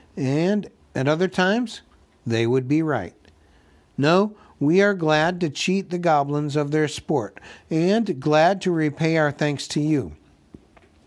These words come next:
But we will not risk ourselves for dwarves in the southward plains." "Very well," said Gandalf. "Take us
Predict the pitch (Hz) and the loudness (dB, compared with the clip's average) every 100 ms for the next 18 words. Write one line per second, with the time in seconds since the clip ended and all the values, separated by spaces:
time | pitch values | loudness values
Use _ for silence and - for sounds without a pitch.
0 | - - - - _ 135 139 156 156 156 | -20 -20 -20 -20 _ -4 0 0 2 0
1 | 151 156 151 160 170 - 139 127 131 117 | 0 -2 0 -2 -2 0 -2 0 -2 -2
2 | 113 - 135 120 123 143 135 110 101 - | -4 -4 -2 -2 -2 0 0 0 -6 -14
3 | - - - 139 127 123 - 135 127 - | -18 -20 -8 -4 -2 -2 -2 0 0 -2
4 | 131 120 120 117 104 95 92 - _ _ | -4 -4 -6 -6 -6 -6 -12 -18 _ _
5 | _ _ _ _ _ _ _ _ _ _ | _ _ _ _ _ _ _ _ _ _
6 | _ _ - 123 131 165 147 123 175 - | _ _ -2 2 2 4 2 2 -2 -10
7 | - 120 110 107 104 101 107 135 - _ | -4 -4 -2 -2 -2 -2 -4 -6 -14 _
8 | - - _ _ 151 147 147 180 | -20 -20 _ _ 0 0 0 -2